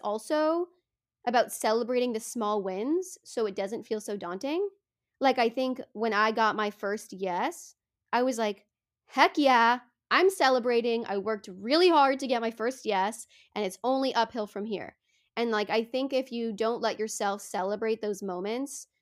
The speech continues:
where you do have a small win, you're not gonna also be patient enough and make it work and be gritty enough, because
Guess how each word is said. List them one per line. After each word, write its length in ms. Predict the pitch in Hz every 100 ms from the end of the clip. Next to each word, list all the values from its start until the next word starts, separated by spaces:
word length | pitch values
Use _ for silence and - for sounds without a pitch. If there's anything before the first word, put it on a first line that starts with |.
| _ _
where 160 | 214
you 180 | 214 214
do 260 | 190 208 226
have 220 | 226 190
a 60 | 202
small 340 | - 190 185
win, 420 | 185 190 262 349 349 _ _ -
you're 180 | 226
not 220 | 220 208 208
gonna 200 | 220 180
also 480 | 190 - 185 180 - _ _ _ -
be 200 | 190 190 -
patient 360 | 190 185 190
enough 280 | 180 170 190 -
and 280 | 190 180 - _ -
make 240 | 180 -
it 100 | -
work 300 | 165 95 _ _ _
and 100 | 220
be 100 | 226
gritty 220 | 196 185
enough, 240 | 175 165 -
because 420 | 214 233 202 -